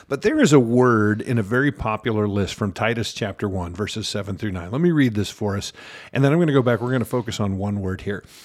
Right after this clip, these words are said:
It says, "For an overseer, as God's steward, must be above reproach. He must not be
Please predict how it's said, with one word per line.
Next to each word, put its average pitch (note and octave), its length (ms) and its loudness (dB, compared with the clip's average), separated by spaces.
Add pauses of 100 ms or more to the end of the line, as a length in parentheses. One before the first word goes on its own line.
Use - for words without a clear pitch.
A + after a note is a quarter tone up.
It D3 60 0
says, - 180 0
"For D#3 240 4
an C3 140 0
overseer, D#3+ 720 4
as B2+ 220 0
God's D3+ 340 0
steward, G#2 500 -2
must B2+ 240 -4
be D3 140 2
above B2 460 -2
reproach. G#2+ 560 -2
He C3 100 0
must C#3 340 -2
not D3+ 400 -4
be F3+ 220 -4